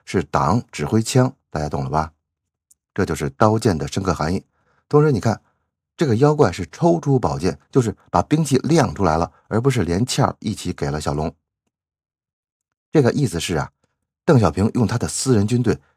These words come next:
杀了无数革命者，大家懂了吧？我这就不用说了吧，这个说的就是那八九啊。此时我突然想起来当年，呃，一首著名的诗啊，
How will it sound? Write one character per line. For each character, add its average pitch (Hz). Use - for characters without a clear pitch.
杀 131
了 90
无 101
数 110
革 85
命 92
者， 69
大 -
家 80
懂 73
了 64
吧？ 73
我 -
这 90
就 85
不 80
用 90
说 95
了 90
吧， 71
这 78
个 71
说 82
的 76
就 -
是 78
那 76
八 85
九 78
啊。 71
此 87
时 98
我 95
突 104
然 101
想 87
起 85
来 71
当 87
年， 80
呃， 71
一 85
首 -
著 82
名 78
的 78
诗 -
啊， 76